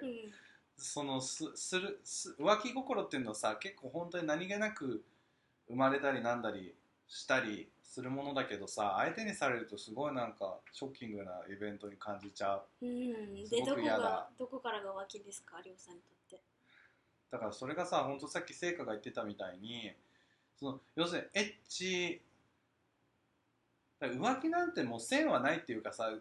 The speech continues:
Speaker 2: 要するに興味を持って話した時点でもう浮気し、なんていうの？
Speaker 1: うん。
Speaker 2: 前-、前科っていうか、その、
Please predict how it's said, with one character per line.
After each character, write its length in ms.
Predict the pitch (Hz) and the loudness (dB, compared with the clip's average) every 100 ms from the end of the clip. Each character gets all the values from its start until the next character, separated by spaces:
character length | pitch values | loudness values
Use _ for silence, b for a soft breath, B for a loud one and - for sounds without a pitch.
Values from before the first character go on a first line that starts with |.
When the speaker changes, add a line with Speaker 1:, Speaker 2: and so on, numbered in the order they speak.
| 143 | 2
Speaker 2:
要 180 | 180 | 2
す 80 | 226 | 2
る 120 | 240 143 | -2 0
に 220 | 139 127 B B _ | 0 -2 B B _
興 180 | 285 339 | 0 2
味 120 | 214 | 2
を 60 | |
持 120 | 127 135 | 4 2
っ 40 | |
て 80 | - | 2
話 320 | 139 165 226 | 2 2 0
し 20 | |
た 80 | 165 | -2
時 140 | - - | -6 -4
点 180 | 117 | -2
で 60 | 104 | 0
も 160 | 107 104 | 0 0
う 140 | 135 | 2
浮 120 | 202 | 2
気 440 | 196 202 196 190 - - _ _ - | 0 -4 -4 -4 -6 -16 _ _ -10
し、 320 | - - - - - | -10 -10 -16 -20 -12
な 100 | 101 | -4
ん 60 | 107 | -4
て 80 | - | -2
い 20 | |
う 40 | |
の？ 160 | 90 82 - _ 240 | -8 -10 -16 _ -12
Speaker 1:
う 20 | |
ん。 140 | 214 - _ | -12 -14 _
Speaker 2:
前-、 260 | 190 208 - - | 2 2 2 -2
前 140 | 143 151 | 0 2
科 120 | 123 | 2
っ 60 | |
て 60 | - | 0
い 40 | |
う 20 | 101 | -6
か、 60 | 98 | -6
そ 220 | - 120 | -4 -4
の、 220 | 107 101 | -2 -4